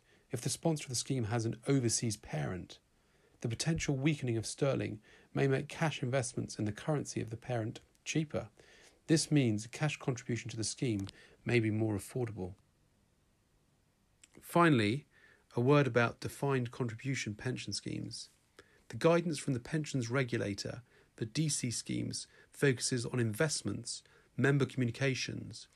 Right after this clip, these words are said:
and operations and administrations. The key message highlights the importance of careful communications with members, especially those members who are approaching retirement who may be nervous about the impact on their savings.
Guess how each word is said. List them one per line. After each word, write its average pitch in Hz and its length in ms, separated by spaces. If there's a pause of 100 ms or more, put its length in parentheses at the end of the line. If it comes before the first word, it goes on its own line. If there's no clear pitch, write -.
(340)
and 123 120
operations 113 880 (220)
and 110 80
administrations. 107 960 (760)
The 127 60
key 180 220
message 151 360
highlights - 680 (540)
the 113 100
importance 127 800
of - 160
careful 143 540
communications 120 800
with 107 100
members, 110 540 (600)
especially - 460
those 135 260
members 120 420
who 120 120
are 117 140
approaching 135 580
retirement 117 560 (320)
who 123 120
may 135 140
be 123 120
nervous 131 560 (280)
about 113 220
the 123 100
impact 117 380
on 113 80
their 107 140
savings. 101 720